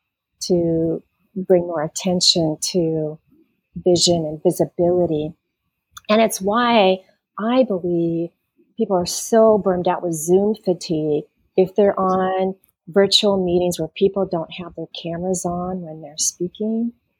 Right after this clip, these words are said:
Like, if I'm trying to do a workshop with a group of ten people,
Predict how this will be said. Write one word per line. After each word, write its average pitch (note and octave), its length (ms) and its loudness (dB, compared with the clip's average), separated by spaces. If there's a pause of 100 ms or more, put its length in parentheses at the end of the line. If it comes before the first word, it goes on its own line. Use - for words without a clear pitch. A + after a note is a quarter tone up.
(260)
Like, F#3 80 -2
if G3 100 2
I'm A#3 140 4
trying C4 180 2
to C4+ 80 6
do G#3 160 6
a E3+ 60 4
workshop A3 680 0
with F3 160 -2
a F3 80 0
group F3 220 -2
of - 100 -8
ten F#3 300 -2
people, F#3 540 -2